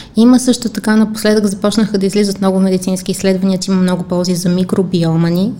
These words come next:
разбира се, като не само му помага да се възстанови, ами и всъщност те се чувстват много по-добре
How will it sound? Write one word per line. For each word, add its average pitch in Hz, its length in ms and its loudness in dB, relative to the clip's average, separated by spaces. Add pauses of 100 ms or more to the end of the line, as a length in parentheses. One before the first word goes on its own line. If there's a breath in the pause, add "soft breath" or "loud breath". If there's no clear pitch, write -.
разбира 170 380 -4
се, 202 280 -4 (340 loud breath)
като - 220 -6
не 208 160 2
само 247 260 4
му 233 180 4
помага 196 380 2
да 180 100 -2
се - 160 -6
възстанови, 170 800 0 (360 loud breath)
ами 202 260 0
и 202 60 -2
всъщност - 380 0
те 220 100 0
се - 180 -4
чувстват - 400 -4
много 175 240 0
по-добре 170 800 -2